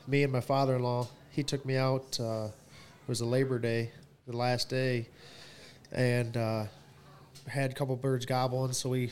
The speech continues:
kinda got set up, and there was a fence row, and these two birds popped through this hole in the fence, and were coming right to us, and he didn't even take a gun 'cause it was the last day, and he wanted to see me get one, so I was like, "Well, that's cool."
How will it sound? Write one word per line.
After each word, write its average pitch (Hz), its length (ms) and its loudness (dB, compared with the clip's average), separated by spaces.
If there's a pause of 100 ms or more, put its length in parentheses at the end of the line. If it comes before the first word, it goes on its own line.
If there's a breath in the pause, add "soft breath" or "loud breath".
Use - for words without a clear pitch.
kinda 143 180 2
got 127 160 4
set 135 200 2
up, 135 220 2
and 139 60 -2
there 127 80 2
was 120 100 0
a 113 40 -2
fence 151 340 0
row, 123 180 2
and 117 140 -4
these 117 160 -2
two 151 160 0
birds 139 320 4
popped 131 320 0
through 139 100 2
this 127 200 0 (120)
hole 147 240 4
in 131 60 0
the 123 60 -2
fence, 131 420 -2 (360 loud breath)
and 160 120 6
were 151 100 8
coming 151 240 4
right 135 180 2
to 151 200 4
us, 135 180 4
and 123 100 -2
he 165 140 6
didn't 208 120 4
even 135 140 2
take 147 200 0
a 131 40 2
gun 135 260 2
'cause 131 100 -2
it - 20 2
was 127 80 0
the 123 60 0
last 131 260 2
day, 139 80 4
and 131 80 4
he 127 60 2
wanted 127 160 2
to 117 40 -4
see 135 160 2
me 135 140 0
get 135 180 2
one, 123 200 0
so 127 200 0
I 120 60 2
was 117 100 -2
like, 117 140 -2
"Well, 135 80 0
that's 147 160 0
cool." 135 380 0